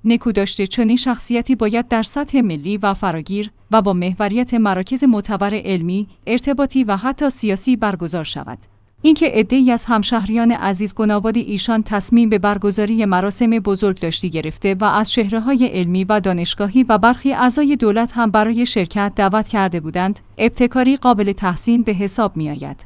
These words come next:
اما لغو این مراسم، نه آسیبی به جایگاه دکتر خانیکی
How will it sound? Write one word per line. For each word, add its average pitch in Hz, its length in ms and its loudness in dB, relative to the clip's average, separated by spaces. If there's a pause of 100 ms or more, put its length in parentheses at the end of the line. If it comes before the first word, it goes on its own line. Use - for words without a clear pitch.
(240)
اما 285 220 4
لغو 269 300 2
این 240 200 2
مراسم، 165 560 -4 (140)
نه 240 300 2
آسیبی 233 440 -2
به 220 120 -4
جایگاه 202 480 -2
دکتر 233 340 -4
خانیکی 233 640 -4